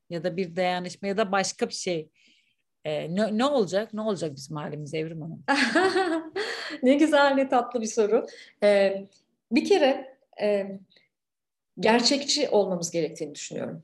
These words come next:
Speaker 2: Yani, e, hiç romantizme, e, girecek lüksümüz, halimiz yok. Gerçekçi olmak da galiba şuradan geçiyor.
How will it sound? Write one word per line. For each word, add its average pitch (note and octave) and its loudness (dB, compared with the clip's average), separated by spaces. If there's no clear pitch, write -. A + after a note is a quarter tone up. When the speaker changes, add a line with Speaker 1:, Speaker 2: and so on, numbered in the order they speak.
Speaker 2:
Yani, F#3+ -2
e, D#3+ -2
hiç D#4+ 6
romantizme, B3+ 4
e, E3 -6
girecek A#3+ 4
lüksümüz, A3+ 0
halimiz G#3+ 0
yok. D#3 -2
Gerçekçi A#3+ 0
olmak D#4+ -2
da - 4
galiba A#3 0
şuradan G#3 -4
geçiyor. D#3+ -6